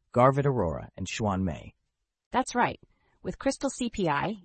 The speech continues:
Speaker 2: you don't need a crystal ball to see the future of your real estate investments. Our software uses the magic of C P I, yes, the Consumer Price Index,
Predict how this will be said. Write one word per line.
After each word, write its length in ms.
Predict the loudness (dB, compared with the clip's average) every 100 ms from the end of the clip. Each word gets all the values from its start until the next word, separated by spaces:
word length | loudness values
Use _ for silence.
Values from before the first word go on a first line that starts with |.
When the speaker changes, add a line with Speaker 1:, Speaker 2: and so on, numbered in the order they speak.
| -10
Speaker 2:
you 120 | -4
don't 200 | -2 0
need 140 | 0 -2
a 40 |
crystal 380 | -2 -4 -4 -4
ball 360 | -4 -6 -10 -12
to 120 | -10
see 280 | -6 -2 -2
the 100 | -4
future 540 | -6 -6 -4 -6 -6 -8
of 200 | -10 -6
your 240 | -2 -2
real 220 | -2 -4
estate 320 | -4 -6 -8 -6
investments. 680 | -6 -6 -8 -16 -16 -20 -20 _ _ _ _ _ _
Our 100 | 2
software 460 | 4 6 4 4 -2
uses 360 | 0 -2 -4 -4
the 80 |
magic 400 | -2 0 -2 -4
of 100 | -6
C 180 | -6 -8
P 200 | -6 -8
I, 280 | -8 -10 -16 _ _ -6
yes, 340 | -4 -4 -8
the 120 | -12
Consumer 400 | -8 -4 -2 -4
Price 320 | -2 -4 -2
Index, 400 | -2 -2 -2 -8